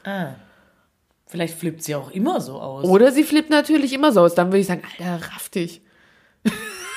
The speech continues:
Speaker 2: Auch wieder keine Meinung.
Speaker 1: Ah. Also.
Speaker 2: Nee, ich find, also ich komme aus einer Familie, in der es mehr so gelebt wird.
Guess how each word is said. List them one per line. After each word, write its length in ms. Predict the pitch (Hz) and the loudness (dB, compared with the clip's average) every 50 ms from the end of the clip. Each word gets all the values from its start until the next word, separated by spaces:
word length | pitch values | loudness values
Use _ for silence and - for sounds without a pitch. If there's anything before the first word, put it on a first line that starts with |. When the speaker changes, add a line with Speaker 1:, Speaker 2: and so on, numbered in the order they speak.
| - - - - - | -14 -14 -6 -4 -2
Speaker 2:
Auch 380 | - - 381 415 403 403 403 | 0 2 2 0 0 -2 -4
wieder 260 | 403 381 381 381 381 359 | -6 -4 -2 -2 -2 -2
keine 360 | - - 370 359 370 349 381 | 0 2 2 2 2 0 -2
Meinung. 640 | 349 349 349 349 370 349 370 381 381 359 359 359 370 403 440 - - - | 0 2 2 4 4 2 0 0 -2 0 0 -2 -2 -4 -8 -10 -10 -6
Speaker 1:
Ah. 840 | 185 202 208 208 220 220 220 220 220 220 220 220 208 190 165 156 151 - - - - - - _ _ _ _ _ _ _ _ _ | -4 -2 0 0 0 0 0 0 0 0 -2 -2 -2 -4 -4 -6 -10 -14 -20 -20 -20 -20 -20 _ _ _ _ _ _ _ _ _
Also. 560 | - 190 220 233 190 175 175 175 196 220 233 226 - - _ _ _ | -4 -4 -2 -2 -2 -4 -4 -4 -4 -6 -8 -10 -14 -20 _ _ _
Speaker 2:
Nee, 240 | 190 202 233 247 254 | 0 2 2 4 4
ich 160 | 277 277 - | 2 0 -2
find, 260 | - 262 254 233 - | -4 -6 -6 -4 0
also 200 | - 190 214 214 | 0 0 0 0
ich 160 | 220 - 233 - | -2 -4 -2 0
komme 200 | - 254 254 254 | 0 2 2 2
aus 100 | 240 247 | 0 0
einer 100 | 240 220 | -2 -2
Familie, 680 | 214 214 196 208 226 233 240 220 214 214 214 214 214 - | -2 -2 -2 -2 -4 -4 -4 -2 0 0 2 2 0 -2
in 220 | - - 185 185 180 | -4 -6 -8 -2 2
der 160 | 190 185 185 | 4 4 4
es 160 | 185 185 185 180 | 4 2 0 -2
mehr 240 | 175 170 175 175 | 0 2 2 2
so 140 | 165 165 160 | 2 0 -2
gelebt 400 | 156 156 151 147 151 151 - - | -2 -2 -2 -2 -4 -4 -6 -4
wird. 240 | 151 147 147 - - | -2 -2 -2 -2 -8